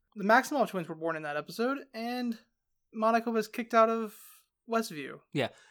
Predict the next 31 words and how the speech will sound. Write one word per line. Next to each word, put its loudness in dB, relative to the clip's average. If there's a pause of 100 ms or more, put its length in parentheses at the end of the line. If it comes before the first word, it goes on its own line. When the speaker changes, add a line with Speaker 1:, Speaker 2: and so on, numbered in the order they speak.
(100)
Speaker 2:
Technically, 2
when 4
this 0
episode -2
goes 0
up, 0
there -4
will 0
have -2
been -2 (160)
four 2
episodes -2
since -8
we -4
reviewed -2
it, -16
'cause -8
it -6
will -4
go -2
up -2
on -6
the -12
twelfth. 0 (340)
But 2
we're 2
recording 4
this 0 (200)
before 6
the 2
twelfth, -4